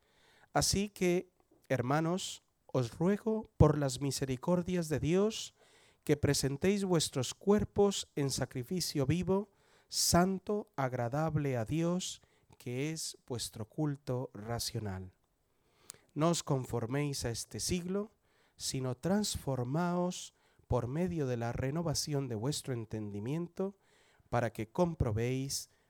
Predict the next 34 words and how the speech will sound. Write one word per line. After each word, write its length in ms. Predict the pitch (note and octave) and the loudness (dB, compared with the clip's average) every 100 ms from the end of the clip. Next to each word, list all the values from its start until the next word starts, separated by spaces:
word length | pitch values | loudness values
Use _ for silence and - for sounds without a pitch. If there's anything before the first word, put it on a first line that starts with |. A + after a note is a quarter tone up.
| _ | _
cuál 260 | - A#2+ | 0 0
sea 480 | A2 - E3 F3 F#3 | 0 0 2 2 2
la 160 | F#3 C3 | 0 0
buena 560 | A#2 C#3 D#3+ E3 E3+ E3 | 2 2 2 0 -4 -4
voluntad 800 | - A#2+ A2+ G#2+ - B2+ C3 C#3+ C#3+ - _ _ _ | 0 0 0 -8 -6 -4 -2 -4 -6 -18 _ _ _
de 160 | B2 A#2 | -8 -6
Dios, 600 | A#2+ C#3+ D3 D#3 - - _ _ _ | -4 -4 -4 -8 -12 -14 _ _ _
agradable 840 | - A#2 A#2 G#2+ C#3 D3 D3 C#3 - | -6 -4 -2 0 0 0 -2 -4 -4
y 100 | C#3+ | -4
perfecta. 680 | - B2 - A#2+ - - F2 - - _ _ _ _ _ _ _ | 0 -2 2 0 0 -10 -12 -14 -20 _ _ _ _ _ _ _
Digo, 280 | E3+ E3+ - | 2 2 2
pues, 540 | D#3+ F3+ F#3 - - - | 2 2 0 -4 -6 2
por 160 | C3+ | 2
la 100 | A#2+ | 4
gracia 480 | A#2 D3+ F#3 - F3 | 0 0 0 0 -2
que 140 | D#3 B2+ | 0 0
me 100 | C3 | 0
es 160 | A2+ | 0
dada, 420 | B2 D3+ E3+ F#3+ - - | 2 2 2 -2 -6 -8
a 120 | B2 | -2
cada 280 | E3 E3+ E3+ | 2 2 2
cual 340 | D#3 C3 A#2+ | 6 6 6
que 80 | A2+ | -4
está 240 | - C3+ | -2 0
entre 240 | B2 A2 A2 | 0 -2 -4
vosotros, 800 | G#2 - E3 D#3+ E3+ F3+ - _ - - - _ | -4 0 0 0 -4 -4 -8 _ -20 -20 -20 _
que 140 | D3 | 2
no 120 | D#3+ | 2
tenga 300 | F3 G#3 G3+ | 2 2 2
más 300 | F#3 F#3 - | 2 0 2
alto 320 | F#3 E3+ F3 | 2 2 -2
concepto 760 | - C#3 B2+ - G#3+ - _ C3+ | 2 2 2 0 0 -2 _ 0
de 140 | B2+ | 2
sí 400 | A#2 - A3 B3+ | 2 2 2 0